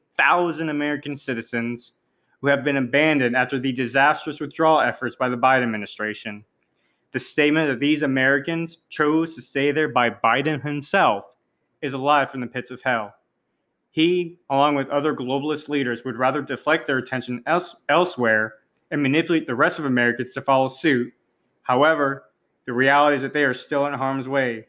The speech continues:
These Americans have loved ones, awaiting for their return and our government to make a concentrated effort to do so.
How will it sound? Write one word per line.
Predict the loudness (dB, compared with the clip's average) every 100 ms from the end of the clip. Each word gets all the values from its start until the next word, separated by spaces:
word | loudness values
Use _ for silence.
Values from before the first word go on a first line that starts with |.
| _ _ _ _ _
These | -2 2
Americans | 4 4 4 0 0
have | 0 2
loved | 2 2 2
ones, | -4 -6 -10 -16 _ _ _
awaiting | -2 0 0
for | 0
their | 0 2
return | 2 0 0 2
and | 2
our | 2
government | 2 2 0 -2 -6
to | -6
make | -6
a | -8
concentrated | -4 -2 -2 -4 -2 -2
effort | -2 -6 -10
to | -8
do | -4 -4
so. | -4 -8 -8